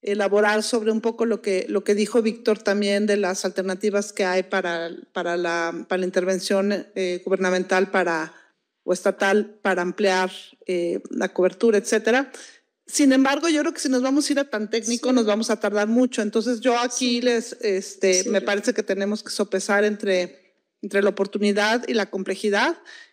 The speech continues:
Speaker 1: Incluso pueden ser dos, un posicionamiento respecto a la preocupación de la neutralidad competitiva y quizás luego podamos ahondar más en esta parte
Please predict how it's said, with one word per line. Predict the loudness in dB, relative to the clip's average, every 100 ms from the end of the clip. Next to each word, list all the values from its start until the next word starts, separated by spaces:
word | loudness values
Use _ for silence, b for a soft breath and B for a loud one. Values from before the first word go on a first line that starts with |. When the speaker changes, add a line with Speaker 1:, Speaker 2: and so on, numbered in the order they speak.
| _
Speaker 1:
Incluso | -4 0 2 2
pueden | 4 2
ser | 4 2 2
dos, | 2 4
un | 2
posicionamiento | 2 0 -2 -2 -2 0 0 0 0
respecto | -2 -6 -4 -2
a |
la | -2
preocupación | -4 -8 -4 -4 -2 -2
de |
la | 0 0
neutralidad | -2 -4 -4 -4
competitiva | -4 -6 -6 -10 -4 0 2 0 B B B B
y | -6
quizás | -2 2 4
luego | 4 4 2 2
podamos | 4 4 2 0
ahondar | -2 -2 0 0
más | 0 0 -2 -4
en | -6
esta | -4 -2
parte | -2 0 0